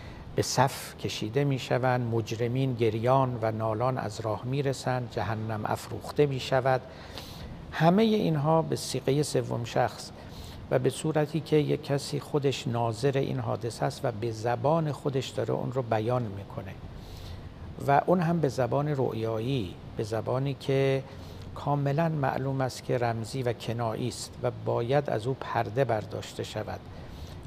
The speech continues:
خب ما م-، مفسران بزرگی داشتیم یا فیلسوفانی مثل ملا صدرا که اینا تفسیر نوشتن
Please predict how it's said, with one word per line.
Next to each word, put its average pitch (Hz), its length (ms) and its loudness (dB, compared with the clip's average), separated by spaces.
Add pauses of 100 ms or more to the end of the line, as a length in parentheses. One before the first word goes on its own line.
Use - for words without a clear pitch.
خب 143 180 4 (200)
ما 139 360 8
م-، 127 240 -2
مفسران 120 880 4
بزرگی 127 460 2
داشتیم 117 460 0 (360)
یا 135 100 2
فیلسوفانی 131 720 0
مثل 123 280 -4
ملا 110 260 -4
صدرا 117 500 0
که - 140 -6
اینا 120 160 0
تفسیر 139 500 -2
نوشتن 113 480 -4